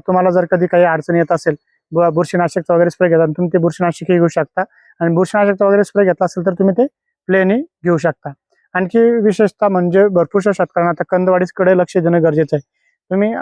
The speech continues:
कंद आतापासूनच बनवू शकतात. आम्ही मागच्या वर्षी भरपूर शेतकऱ्यांना सम्राट दिलं होतं आणि जे पित्तर पाठ येतो, पितृपक्ष येतो किंवा ऑक्टोबर हिट असतं, त्याच्यामध्ये आम्ही सम्राट दिलं होतं, काही अडचण झाली नाही.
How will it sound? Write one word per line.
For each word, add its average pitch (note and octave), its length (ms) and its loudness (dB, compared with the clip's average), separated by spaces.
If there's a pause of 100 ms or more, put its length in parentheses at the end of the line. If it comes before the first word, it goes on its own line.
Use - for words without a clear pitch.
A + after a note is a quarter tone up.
(100)
कंद F#3+ 240 0
आतापासूनच F#3+ 640 0
बनवू F3 160 2
शकतात. E3+ 400 -4
आम्ही F3+ 180 0
मागच्या E3+ 260 -2
वर्षी F3 180 -4
भरपूर D#3 280 -4
शेतकऱ्यांना E3+ 480 -4
सम्राट D#3 220 0
दिलं E3 180 2
होतं D#3 200 -2 (540)
आणि E3+ 340 0
जे F3 200 0
पित्तर E3+ 340 -4
पाठ E3 200 -2
येतो, E3 160 -4
पितृपक्ष D#3+ 540 -6
येतो D#3 200 -4
किंवा E3 160 0
ऑक्टोबर F3 360 -2
हिट D#3 140 -4
असतं, D3+ 280 -6 (480)
त्याच्यामध्ये F#3+ 420 0
आम्ही G3 180 0
सम्राट E3 300 0
दिलं E3+ 140 0
होतं, E3+ 140 0
काही E3+ 220 2
अडचण E3+ 340 0
झाली D3+ 180 0
नाही. D#3 160 -2